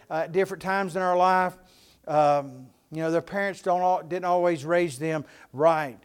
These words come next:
But thankfully, I know most of you were raised right. And the Bible says here to do what is right. But unfortunately, we're not talking about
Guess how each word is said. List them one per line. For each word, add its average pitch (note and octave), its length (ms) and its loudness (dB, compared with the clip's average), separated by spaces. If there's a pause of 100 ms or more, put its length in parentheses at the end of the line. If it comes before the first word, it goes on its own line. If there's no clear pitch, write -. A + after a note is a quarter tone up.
(280)
But D3+ 160 -6
thankfully, F3 580 4
I E3+ 120 4
know E3+ 220 4
most F3 360 2
of C#3+ 100 -4
you F3 220 2
were D3+ 160 2
raised E3 560 2 (260)
right. D#3+ 600 -2 (520)
And F#3+ 140 0
the F#3+ 80 4
Bible A#3+ 460 4
says G#3 340 0
here A#3+ 300 -2
to G3+ 180 -4
do A#3+ 380 -4
what G3 220 2
is - 180 -6
right. A3 400 2 (340)
But B3 160 8
unfortunately, C4 680 4
we're C4+ 180 4
not C4+ 240 4
talking C4+ 340 4
about F3 400 2